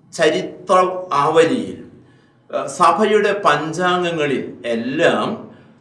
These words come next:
തോമാസ് ലീഹ കേരളത്തിലാണ് പ്രവർത്തിച്ചത്. അദ്ദേഹം കൊടുങ്ങല്ലൂരാണ് വന്നത്, അന്നത്തെ മുസ്സിരി പട്ടണത്തിൽ. അദ്ദേഹം രക്തസാക്ഷിയായത്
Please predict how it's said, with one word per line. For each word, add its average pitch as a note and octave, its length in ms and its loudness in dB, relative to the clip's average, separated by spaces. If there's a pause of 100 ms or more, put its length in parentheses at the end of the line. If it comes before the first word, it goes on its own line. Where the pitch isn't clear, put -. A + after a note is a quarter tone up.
തോമാസ് G3 600 4
ലീഹ A#3 220 -2 (580)
കേരളത്തിലാണ് B2+ 1000 2
പ്രവർത്തിച്ചത്. G2 680 -6 (800)
അദ്ദേഹം G3 360 8 (100)
കൊടുങ്ങല്ലൂരാണ് D3 840 4 (100)
വന്നത്, G2+ 340 -2 (180)
അന്നത്തെ B2+ 320 -6
മുസ്സിരി A2+ 440 -6
പട്ടണത്തിൽ. G2+ 480 -8 (580)
അദ്ദേഹം A3+ 380 8
രക്തസാക്ഷിയായത് G3 880 0